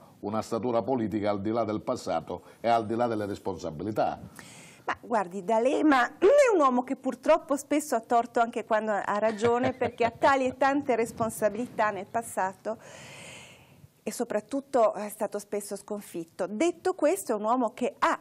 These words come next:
Speaker 2: le categorie della politica, cosa che oggi manca, eh, in quasi tutto lo scenario politico. Quando D'Alema e il Partito Comunista si rende responsabile, non da solo naturalmente, insieme a quei poteri finanziari che oggi comandano nel mondo,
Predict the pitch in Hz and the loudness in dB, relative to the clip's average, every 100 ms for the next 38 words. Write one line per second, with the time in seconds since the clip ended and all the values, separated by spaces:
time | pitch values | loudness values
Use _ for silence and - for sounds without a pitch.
0 | - 208 208 202 196 202 202 202 190 185 | -6 -10 -8 -8 -6 -4 -2 -2 -2 -4
1 | - 185 156 - - - - - 220 220 | -4 -8 -8 -12 -20 -18 -18 -6 -4 -4
2 | 233 240 196 202 208 220 196 196 208 226 | -4 -4 -4 -4 -8 -4 -2 -4 -6 -4
3 | 214 - 196 185 190 180 196 - 208 208 | -2 -4 -8 -12 -12 -10 -10 -6 -6 -6
4 | 220 - 196 - 214 180 180 - 160 - | -10 -6 -6 -6 -6 -6 -6 -8 -10 -10
5 | - 190 - - - - - - 302 262 | -16 -16 -16 -16 -20 -20 -6 4 4 4
6 | 226 202 180 - _ - 190 208 240 240 | 2 0 0 -6 _ -6 0 2 2 2
7 | 214 180 - 185 180 185 - 220 220 214 | 0 -2 -4 -8 -8 -8 -6 -6 -6 -4
8 | 233 269 220 202 262 262 233 214 214 208 | -2 -2 -4 -6 -2 0 0 0 -2 -2
9 | 220 - 202 - 247 220 180 185 175 185 | -6 -8 -10 -4 -2 -2 -2 -6 -4 -6
10 | 175 202 - 254 180 180 180 180 214 214 | -6 -6 -4 -2 -4 -8 -10 -8 -6 -8
11 | 208 190 - 202 214 202 185 196 202 202 | -10 -14 -10 -6 -6 -8 -8 -8 -6 -8
12 | 202 180 190 - 208 196 196 208 196 175 | -8 -10 -10 -4 -4 -2 -4 -2 -2 -4
13 | 180 - 185 190 190 190 185 185 196 185 | -8 -6 -4 -4 -4 -6 -6 -8 -8 -8
14 | 190 202 | -6 -4